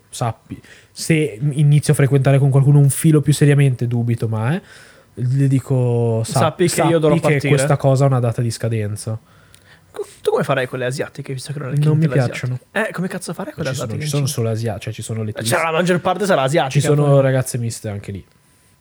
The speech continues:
Speaker 2: Ah, ok.
Speaker 1: Soprattutto nel mio quartiere, quindi.
Speaker 2: Tra l'altro volevo, prima di chiudere, visto che dobbiamo darci una, una smossina magari,
Speaker 1: Mhm.
Speaker 2: volevo magari riassumere un po' cos'è il Moon, visto che l'abbiamo nominato senza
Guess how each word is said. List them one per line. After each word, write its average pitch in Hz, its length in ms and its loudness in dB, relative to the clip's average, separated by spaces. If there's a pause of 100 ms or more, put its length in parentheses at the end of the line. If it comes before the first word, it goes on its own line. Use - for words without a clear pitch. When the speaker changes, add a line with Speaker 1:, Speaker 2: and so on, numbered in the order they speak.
(120)
Speaker 2:
Ah, - 120 -6
ok. - 240 -8
Speaker 1:
Soprattutto 117 480 -6
nel 110 100 -4
mio 110 140 -6
quartiere, 101 500 -10
quindi. 98 280 -10 (640)
Speaker 2:
Tra 196 140 0
l'altro 220 240 2
volevo, 170 460 2 (300)
prima 175 180 2
di 170 100 2
chiudere, 147 340 0
visto 135 180 -6
che 139 60 -2
dobbiamo 139 180 -4
darci 143 200 -6
una, 147 120 -2
una 143 240 -4
smossina 139 420 0
magari, 135 340 0
Speaker 1:
Mhm. 123 340 -6 (200)
Speaker 2:
volevo 226 600 2
magari 190 560 2
riassumere 160 380 2
un 147 60 2
po' 151 100 -2
cos'è 151 180 2
il 151 60 6
Moon, 160 300 6
visto 143 220 2
che 147 220 0
l'abbiamo 156 280 4
nominato 156 420 2
senza 143 260 -2